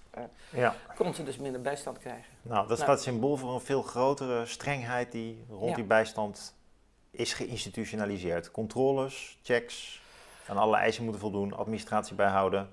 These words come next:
Speaker 1: Anonieme aangiftes van,
Speaker 2: Ja.
Speaker 1: van, van, eh, mensen van, eh, "Hij of zij heeft, eh, gewerkt, dat heb ik gezien." En, en, en, eh, je komt er nooit achter
Speaker 2: Ja.
Speaker 1: wie dat geweest is en of dat terecht was. Of misschien heeft de sociale dienst dat zelf wel verzonnen. Dat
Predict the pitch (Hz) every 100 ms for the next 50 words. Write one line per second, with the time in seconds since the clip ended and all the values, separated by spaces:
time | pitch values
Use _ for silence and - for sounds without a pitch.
0 | - 196 196 202 202 180 180 180 185 -
1 | 180 165 - 170 104 95 170 165 170 160
2 | 160 156 160 151 - 151 - 156 147 139
3 | 147 151 151 151 147 151 156 143 143 -
4 | 151 147 143 143 - 143 135 135 135 139
5 | - 131 139 135 - 131 139 131 151 156
6 | - 135 127 135 139 - 135 139 135 -
7 | 131 131 135 139 135 131 143 139 139 151
8 | 185 - 117 - 127 113 - - 117 110
9 | - 123 - 123 120 - - 156 143 123
10 | - 120 - - 113 107 - 156 160 -
11 | - - - - - 143 139 123 117 -
12 | 107 - 110 120 131 123 127 127 117 120
13 | 110 110 117 131 170 -